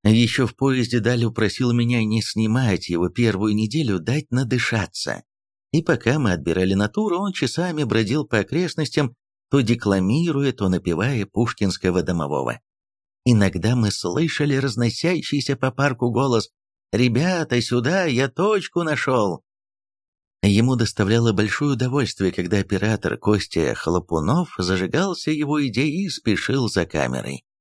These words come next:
Кто может сказать, что творилось в душе этого человека, когда он расхаживал среди мощных лип аллей Керн, трогал ладонью их позеленевшую кору, подолгу замирал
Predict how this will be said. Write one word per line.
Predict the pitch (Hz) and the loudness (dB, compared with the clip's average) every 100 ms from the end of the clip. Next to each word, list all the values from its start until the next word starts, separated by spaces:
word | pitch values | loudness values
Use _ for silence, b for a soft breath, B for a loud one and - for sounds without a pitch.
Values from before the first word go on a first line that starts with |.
| _ _ _ _ _ _ _ _ - | _ _ _ _ _ _ _ _ -10
Кто | - 160 | 0 0
может | 175 175 165 | 0 -2 -4
сказать, | - 135 165 | -4 -2 -2
что | - - 139 | -4 -4 -2
творилось | 113 101 139 123 92 | 0 0 0 -2 0
в | |
душе | 85 85 101 98 | 0 0 0 -2
этого | 92 82 | 0 -2
человека, | - 69 55 98 98 - | -2 -4 0 0 0 -2
когда | - 71 87 104 | -6 -4 0 2
он | 95 | 2
расхаживал | 76 71 - 87 123 113 104 | 0 -4 -2 -2 0 0 -2
среди | 98 76 95 107 | -2 -4 0 0
мощных | 92 139 131 127 120 87 | 0 -2 -2 -4 -4 -2
лип | 82 175 - | 0 -2 -2
аллей | 131 135 151 135 | -2 0 -2 -4
Керн, | - 110 117 117 110 _ _ _ _ - | 0 0 2 0 -2 _ _ _ _ 0
трогал | 117 156 147 147 | 2 2 2 2
ладонью | 143 110 156 160 156 139 | 0 0 -2 -2 -4 -4
их | 156 165 - | -4 -4 -4
позеленевшую | 135 127 123 123 139 - 127 | -2 0 0 -2 -2 -2 -2
кору, | 120 101 80 64 - _ _ _ _ - | 0 -2 0 -4 -6 _ _ _ _ -2
подолгу | 95 87 101 104 90 82 | 0 2 2 2 0 -2
замирал | 87 78 87 117 117 117 | -2 -4 0 2 2 -2